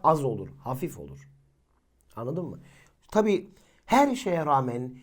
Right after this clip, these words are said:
her insanda bir miktar kul hakkı mutlaka vardır kardeşler. Bu da bir gerçek. Bunları yüzüne varıp, e, helal ettirme imkanı varsa helallik alacaksın.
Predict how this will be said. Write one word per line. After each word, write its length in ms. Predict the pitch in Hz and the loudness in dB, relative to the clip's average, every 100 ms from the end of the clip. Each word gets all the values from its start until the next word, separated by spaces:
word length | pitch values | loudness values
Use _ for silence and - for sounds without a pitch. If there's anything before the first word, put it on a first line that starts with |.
| _ - | _ -2
her 200 | 262 262 | -2 0
insanda 540 | 170 - 151 147 147 | -2 -2 -2 0 0
bir 80 | 202 | 0
miktar 420 | 156 139 156 143 | -2 0 -2 0
kul 200 | 220 196 | -2 0
hakkı 320 | 135 139 147 | -2 -2 -8
mutlaka 720 | 131 190 254 - 135 123 110 | -2 0 -2 -2 -6 -4 -6
vardır 440 | 64 62 - _ _ _ _ _ _ _ | -8 -14 -20 _ _ _ _ _ _ _
kardeşler. 520 | - 92 - - - - 190 | -14 -14 -14 -18 -20 -4 0
Bu 100 | 156 | 0
da 140 | 135 | 0
bir 80 | 147 | 2
gerçek. 480 | 127 - - - - _ _ _ | 0 0 -8 -18 -20 _ _ _
Bunları 480 | 220 214 180 175 175 - - _ _ | -4 2 4 4 2 -6 -20 _ _
yüzüne 540 | 160 165 165 190 175 160 | -2 0 2 2 2 4
varıp, 540 | 165 190 185 - _ | 4 4 0 -12 _
e, 240 | 123 101 95 | -8 -8 -6
helal 520 | 139 147 185 180 170 | -4 2 4 4 0
ettirme 480 | 156 139 170 156 170 | -6 -6 -6 -4 -4
imkanı 560 | 156 156 139 143 147 165 | -4 -6 -4 -4 -2 4
varsa 320 | 202 156 202 | 4 4 -2
helallik 480 | 147 151 143 143 131 | 0 2 2 0 -6
alacaksın. 480 | 90 92 - - | -10 -12 -18 -20